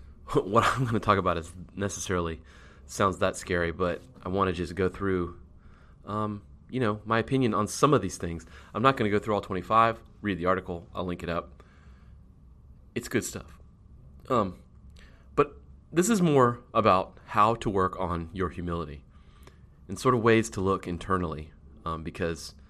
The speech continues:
you know, in order to really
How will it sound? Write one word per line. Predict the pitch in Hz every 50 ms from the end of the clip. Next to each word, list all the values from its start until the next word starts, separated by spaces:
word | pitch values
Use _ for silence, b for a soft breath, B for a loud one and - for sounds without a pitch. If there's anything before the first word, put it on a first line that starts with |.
| b b b b b b b b b b b -
you | 101
know, | 98 92 90
in | 92
order | 98 110 117 113
to | 113 113 98 87 85 85 82 - - - - - - - - - - - - - - - - - -
really | 101 107 127 165 180 175 143 123 113 107 98 90 82 -